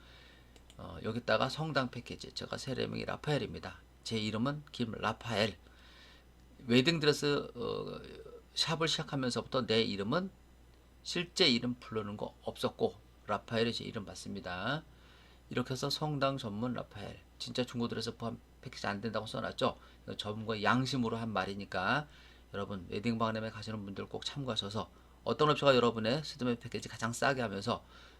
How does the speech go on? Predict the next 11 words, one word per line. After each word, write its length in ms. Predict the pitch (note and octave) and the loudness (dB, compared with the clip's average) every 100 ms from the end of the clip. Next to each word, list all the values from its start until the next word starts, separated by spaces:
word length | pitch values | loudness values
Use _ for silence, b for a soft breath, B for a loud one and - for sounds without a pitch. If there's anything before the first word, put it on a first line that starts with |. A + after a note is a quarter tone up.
| - | -8
정품을 640 | - B2 C3 B2+ C3 C3+ C3 | 0 2 0 0 0 0 0
제공하고 540 | A#2 A2+ A#2 A#2 A2 | -2 -2 -2 -4 -4
있는지 840 | G#2 A2 A2 - G2+ A2 D#3 G3 B B B B B B - - - - - | -4 -4 -4 -4 -4 -2 -2 -2 B B B B B B -20 -20 -20 -20 -6
직구 300 | - D#3 - | -2 0 4
웨딩과 560 | E3 C3+ B2 B2 E3 E3 | 4 6 6 8 6 6
잘 320 | - - - - | -4 -6 -6 -6
비교하셔서 640 | - B2 A2 G2+ G2+ F2 - - | 2 4 4 -2 -8 -10 -10 -4
알뜰 300 | A2 B2 A#2 | -4 -2 -2
결혼 280 | A2 A2+ | 0 -2
준비에 540 | G#2 G#2 F#2+ G#2+ G2+ F2 | -4 -8 -6 -2 -2 0
늘 280 | A#2 A#2 E2 | 2 2 2